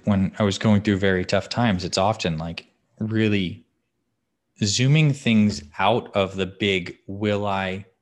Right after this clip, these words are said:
be able to do this?" and just working every single day with your action, blessing what you want to create. And so what that looked like for me when I was building my business is, you know, spending even more time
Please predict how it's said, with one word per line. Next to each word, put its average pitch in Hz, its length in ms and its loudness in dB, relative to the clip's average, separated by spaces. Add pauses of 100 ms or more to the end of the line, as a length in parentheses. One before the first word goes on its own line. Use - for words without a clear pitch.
(120)
be 101 140 -2
able 92 180 -2
to 80 120 -8
do 90 260 -6
this?" 117 440 -4
and 98 140 -2
just 95 420 -4
working 113 520 -2
every 107 220 -2
single 92 360 -4
day 90 500 -2 (280)
with 107 180 0
your 95 140 0
action, 95 500 -2
blessing 98 640 0
what 87 160 -6
you 92 120 -8
want 78 200 -8
to 78 80 -12
create. 82 400 -8 (520)
And 104 80 -4
so 113 120 0
what 110 80 2
that 113 100 2
looked 139 180 0
like 117 140 0
for - 120 -4
me 117 120 2
when 110 100 2
I 101 40 2
was 95 100 -2
building 98 300 -2
my 85 100 -2
business 95 540 -4
is, 92 400 -6 (520)
you 90 100 -6
know, 82 220 -6 (200)
spending 98 480 -2
even 107 280 0
more 98 160 0
time 92 500 -4